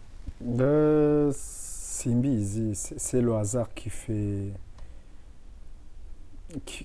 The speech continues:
qui, qui fait les choses. Ni, peut-être nu-, nuko destin yacu i-, igenwe kuba.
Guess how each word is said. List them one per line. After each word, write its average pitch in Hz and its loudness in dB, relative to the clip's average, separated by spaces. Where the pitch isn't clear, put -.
qui, - -8
qui - -10
fait - -4
les 101 0
choses. 98 -2
Ni, 101 -2
peut-être 147 2
nu-, 139 8
nuko 147 8
destin 131 6
yacu 156 6
i-, 110 2
igenwe 120 4
kuba. 104 -2